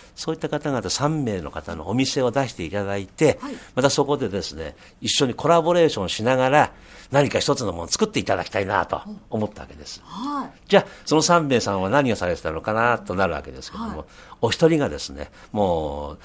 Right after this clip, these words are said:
Speaker 1: 初め辻堂から出られて、今じゃ何店舗もお出しになってますが、ヘアサロン本間さんの本間義和さん。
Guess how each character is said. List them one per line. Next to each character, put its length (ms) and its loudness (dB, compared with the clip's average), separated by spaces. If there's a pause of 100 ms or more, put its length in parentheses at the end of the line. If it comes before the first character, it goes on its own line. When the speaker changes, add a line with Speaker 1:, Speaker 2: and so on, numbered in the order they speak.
(140)
Speaker 1:
初 180 -2
め 80 0
辻 240 0
堂 160 6
か 80 2
ら 60 2
出 100 -4
ら 120 -2
れ 60 -4
て、 80 -8
今 200 -2
じ 80 -4
ゃ 40 -4
何 200 -4
店 180 -4
舗 140 0
も 140 -2
お 40 -2
出 120 -4
し 60 -8
に 40 -10
な 80 -6
っ 20 -12
て 160 -14
ま 120 -10
す 120 -14
が、 140 -8 (220)
ヘ 180 0
ア 80 2
サ 120 2
ロ 140 0
ン 40 -4
本 260 -2
間 80 -2
さ 160 -4
ん 100 -4
の 180 -4
本 280 -4
間 100 -4
義 240 -8
和 80 -8
さ 160 -12
ん。 40 -20